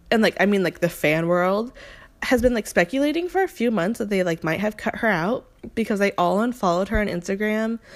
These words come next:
and, like, aren't, like, like, liking any of her pictures, and they haven't been, like, seen with her. Um, and so we're all, like, we are all specula-, speculating that they, like, dropped that bitch.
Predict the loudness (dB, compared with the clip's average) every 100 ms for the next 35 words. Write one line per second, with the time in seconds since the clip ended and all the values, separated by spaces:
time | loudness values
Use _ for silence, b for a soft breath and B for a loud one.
0 | B B -2 0 0 0 -2 2 0 0
1 | -4 0 0 0 0 0 0 -2 0 -2
2 | -2 -4 0 -2 0 -2 0 -2 -2 -2
3 | -2 -2 -2 -2 -2 -4 -2 -2 0 -4
4 | -4 -4 -4 -8 B B B B B 0
5 | 0 0 -4 -10 -16 -20 _ _ _ -6
6 | -4 0 2 4 4 2 0 0 0 2
7 | 2 2 0 0 -2 0 -2 -2 -6 -6
8 | -4 -2 0 0 0 -2 -4 -8 -2 -2
9 | 0 -2 -6 -10 B B B B -12 2
10 | 2 4 0 -2 -2 -2 -4 -8